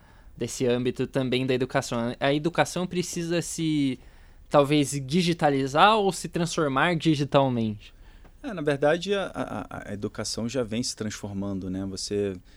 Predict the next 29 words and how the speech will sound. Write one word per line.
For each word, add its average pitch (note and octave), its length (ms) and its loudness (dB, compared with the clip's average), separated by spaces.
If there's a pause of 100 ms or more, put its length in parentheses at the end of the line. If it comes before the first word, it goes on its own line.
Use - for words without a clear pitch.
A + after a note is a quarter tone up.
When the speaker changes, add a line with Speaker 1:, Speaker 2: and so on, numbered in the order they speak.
(180)
Speaker 2:
tem G#2+ 140 -4
aí G#2 240 -2
uma G#2+ 240 -2
série A2+ 320 0
de A2 160 -4
edtechs G#2 720 0
aí G2 160 -4
surgindo G2 580 -6
no G2 80 -4
mercado, G2 600 -4
com F#2+ 340 -6 (320)
educações G2 1040 -6
à G2+ 80 -8
distância, G2 1040 -4 (280)
é, F#2+ 200 -4
cursos - 460 -6
cada G#2 240 -2
vez G#2+ 320 -2
mais G#2 440 -2
sintetizados G2+ 1160 -2
pra G2+ 320 -2
acelerar G#2 460 0
a - 20 -4
curva G#2+ 280 -2
de G#2 120 -2
aprendizado G2+ 640 -6
dos G2 220 -8
alunos. G2+ 760 -2 (400)
É, G2 1000 0